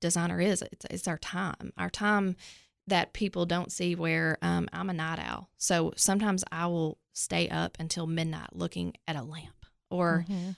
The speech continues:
Speaker 1: um, at flooring, or I'll wake up and think, "Oh, did I, did I take that measurement right?"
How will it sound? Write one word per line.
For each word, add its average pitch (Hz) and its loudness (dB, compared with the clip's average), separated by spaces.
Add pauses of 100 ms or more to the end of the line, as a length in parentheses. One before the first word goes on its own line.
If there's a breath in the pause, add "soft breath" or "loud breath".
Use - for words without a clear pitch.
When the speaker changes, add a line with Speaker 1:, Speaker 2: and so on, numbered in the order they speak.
(140)
Speaker 1:
um, 170 4
at - -4 (160)
flooring, 175 0
or 170 2 (180)
I'll 175 4
wake 185 2
up 190 2
and 175 -4
think, 170 -2 (480)
"Oh, 202 4
did 196 2
I, 196 2 (140)
did 185 2
I 175 2
take 185 -2
that - -2
measurement 180 2
right?" - -4